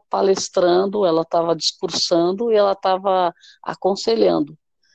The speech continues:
Então foram momentos, assim, bem diferentes que a gente, é, assistiu, né?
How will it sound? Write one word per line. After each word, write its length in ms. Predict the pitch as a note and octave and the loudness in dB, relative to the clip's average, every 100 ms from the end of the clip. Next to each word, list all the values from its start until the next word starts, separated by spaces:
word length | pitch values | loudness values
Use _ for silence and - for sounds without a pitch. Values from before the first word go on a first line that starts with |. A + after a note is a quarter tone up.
| _ _ - | _ _ -12
Então 300 | F3+ A#3 B3 | -6 -4 -2
foram 320 | C4+ C4 B3+ | 0 2 2
momentos, 540 | B3 A3 A3 B3 - | 0 -2 -2 -4 -4
assim, 320 | B3 - A#3 | -4 -4 -8
bem 640 | G#3 F3 G#3+ D4 F4 F#4 C4+ | -6 -4 -2 0 0 -2 -6
diferentes 760 | A3+ A#3 G3 F3 G#3 B3 - | -6 -2 0 2 0 -4 -8
que 120 | - G3+ | -4 -4
a 60 | |
gente, 800 | F#3 F#3+ F3+ G3 F#3 F#3 F#3 E3+ _ _ _ _ _ - | -2 -4 -6 -6 -6 -4 -6 -10 _ _ _ _ _ -2
é, 880 | D#3+ E3 D#3+ D#3+ D#3+ D#3 D3+ D3 D3 - _ _ _ _ _ _ | 0 2 0 0 0 0 -2 -4 -6 -12 _ _ _ _ _ _
assistiu, 800 | - - - F3+ - G3+ A#3 D#4+ | -8 -6 -4 -4 -2 -2 0 0
né? 240 | C4 A#3 | 0 -4